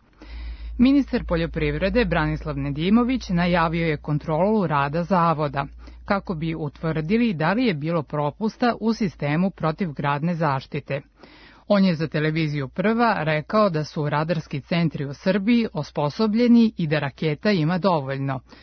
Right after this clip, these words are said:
Podsjetio je i da je Ministarstvo poljoprivrede ove godine dalo sedamdeset odsto subvencija na premije osiguranja od grada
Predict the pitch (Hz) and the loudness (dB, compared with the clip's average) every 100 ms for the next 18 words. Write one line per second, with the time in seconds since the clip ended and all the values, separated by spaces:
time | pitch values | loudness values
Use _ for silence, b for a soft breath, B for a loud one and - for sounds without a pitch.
0 | B _ 165 151 214 208 247 247 247 202 | B _ -2 0 0 0 2 2 2 2
1 | 175 156 143 147 143 135 - 175 180 165 | 0 0 0 0 0 -2 -2 -2 -2 -6
2 | 131 143 135 147 196 226 233 214 214 - | -6 -6 -6 -2 0 2 2 2 0 0
3 | 165 208 196 160 160 185 202 190 - 160 | 0 0 0 0 0 2 2 0 -2 0
4 | 156 151 143 160 147 147 180 214 240 175 | 0 0 -4 -4 -2 0 0 0 -2 -2
5 | 160 - 180 - 165 143 147 151 - 202 | -4 -8 -10 -6 -6 -2 0 0 0 0
6 | 175 147 139 170 190 196 170 135 - 147 | 2 0 -2 0 2 4 2 0 -4 -6
7 | 147 147 151 180 196 139 131 151 165 196 | -2 0 0 2 0 0 -4 -2 0 0
8 | 220 | 0